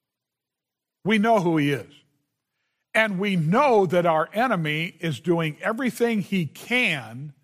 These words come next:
to help resist what the King of Kings is seeking to get done.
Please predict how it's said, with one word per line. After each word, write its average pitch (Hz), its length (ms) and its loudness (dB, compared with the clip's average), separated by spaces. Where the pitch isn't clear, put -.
to 196 280 2
help 240 440 2
resist 170 760 0
what 196 420 0
the 180 120 2
King 254 360 0
of 180 160 -2
Kings 202 540 -2
is 180 220 -2
seeking 196 520 -2
to 175 140 -4
get 147 340 -4
done. 135 500 -10